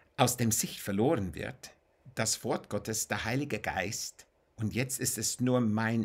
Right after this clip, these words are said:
Engel, mein Engel, mein Engel. Wenn so, wenn es so weit kommt,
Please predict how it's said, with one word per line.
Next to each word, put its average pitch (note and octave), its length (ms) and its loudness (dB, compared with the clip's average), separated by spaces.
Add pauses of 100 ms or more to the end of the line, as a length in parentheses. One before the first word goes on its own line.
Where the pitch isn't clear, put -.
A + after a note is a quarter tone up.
Engel, G2+ 340 0 (320)
mein A2+ 360 4
Engel, G#2 460 -2 (200)
mein G#2+ 400 2
Engel. F#2 540 -6 (4000)
Wenn D3+ 440 6
so, - 420 2
wenn C#3+ 200 4
es C#3 160 4
so G#3+ 200 6
weit B2 300 2
kommt, - 580 -2